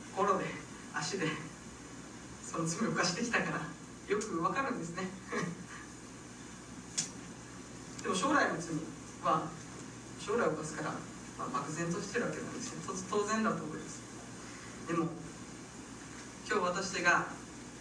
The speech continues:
皆さんに思い浮かべてほしいことのその一つは、私たちが以前してきた、また今もしている、またこれからしてしまうその罪を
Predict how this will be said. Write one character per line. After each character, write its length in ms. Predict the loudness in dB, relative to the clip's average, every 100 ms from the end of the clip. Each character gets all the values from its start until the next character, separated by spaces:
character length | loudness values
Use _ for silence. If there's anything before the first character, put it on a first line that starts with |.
| -10 -10 -10 -6 -4 -2
皆 120 | -2
さ 100 | 0
ん 80 | 0
に 60 | -2
思 120 | -2
い 20 | -2
浮 60 |
か 80 | 0
べ 80 | 0
て 140 | -2
ほ 80 | -2
し 160 | -2 -4
い 20 |
こ 160 | -6 -4
と 100 | -4
の 60 | -4 -4 -6 -6 -8
そ 160 | -6 -6
の 60 |
一 180 | -4 -4
つ 160 | 2 4
は、 160 | 4 2 -6 -10 -10 -8 -8 -6 -2
私 280 | 4 8 8
た 80 | 6
ち 100 | 4
が 100 | 6
以 60 | 6
前 240 | 4 2
し 140 | 0
て 80 | -2
き 100 | -6
た、 160 | -4 -4 -6 -10 -10 -10 -8 -8 -2
ま 80 | 4
た 100 | 4
今 180 | 6 4
も 120 | 4
し 160 | -2 -2
て 80 |
い 60 | -2
る、 60 | -2 -4 -6 -10 -8 -4
ま 80 | -4
た 40 | 0
こ 60 |
れ 80 | 4
か 100 | 6
ら 100 | 4
し 120 | 2
て 60 | 0
し 100 | 2
ま 80 | 2
う 40 | 0 -6 -8 -10 -10 -10 -10 -10 -8
そ 140 | -4 -2
の 100 | 0
罪 240 | 0 2
を 140 | 2